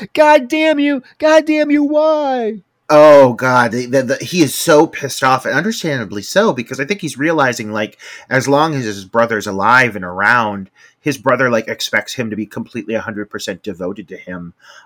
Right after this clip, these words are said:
Speaker 2: Um, and I think this is the first time that Dwayne's ever gotten to experience life outside of his brother, and he's just, like, having a taste of it, and he wants to be able to live a life for himself.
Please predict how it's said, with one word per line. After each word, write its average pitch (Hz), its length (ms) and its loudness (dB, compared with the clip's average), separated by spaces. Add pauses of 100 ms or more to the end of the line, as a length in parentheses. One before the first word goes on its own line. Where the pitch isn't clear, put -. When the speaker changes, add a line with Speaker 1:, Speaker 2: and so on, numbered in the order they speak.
(100)
Speaker 2:
Um, 98 360 -8
and 117 120 -4
I 120 80 -2
think 131 200 -8
this 135 160 -8
is 120 100 -14
the 113 100 -4
first - 340 -6
time 143 280 0
that - 160 -10
Dwayne's 113 360 -6
ever 107 160 -6
gotten 98 280 -8
to 101 80 -8
experience 101 720 -8
life 98 300 -6 (160)
outside 95 500 -4
of 151 60 -10
his 185 120 -6
brother, 190 420 0 (260)
and 135 140 -2
he's 143 160 -6
just, - 260 -4
like, 131 120 -6
having 110 320 -2
a 95 40 -16
taste - 360 -8
of 104 100 -10
it, - 60 -6
and - 80 -20
he 110 80 -10
wants 117 300 -6
to 107 60 -18
be 113 120 -4
able 104 140 -4
to 101 60 -6
live 113 360 -4
a 90 100 -4
life 110 260 -4
for - 100 -18
himself. 156 460 -4